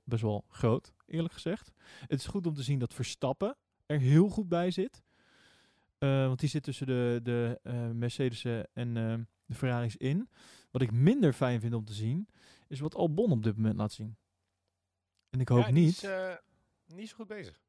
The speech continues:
Speaker 1: Nee, en dat is eigenlijk al, ehm, het hele weekend nu.
Speaker 2: Ja,
Speaker 1: Dus dat,
Speaker 2: omgekeerd,
Speaker 1: zeg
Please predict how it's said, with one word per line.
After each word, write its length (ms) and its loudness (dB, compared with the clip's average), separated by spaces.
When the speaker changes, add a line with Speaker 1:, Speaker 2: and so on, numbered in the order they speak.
Speaker 1:
Nee, 280 0
en 140 -2
dat 120 2
is 140 -4
eigenlijk 500 -4
al, 400 -4
ehm, 460 -2
het 100 -4
hele 200 4
weekend 300 -2
nu. 180 -2
Speaker 2:
Ja, 320 -12
Speaker 1:
Dus 160 0
dat, 80 0
Speaker 2:
omgekeerd, 300 -4
Speaker 1:
zeg 20 -8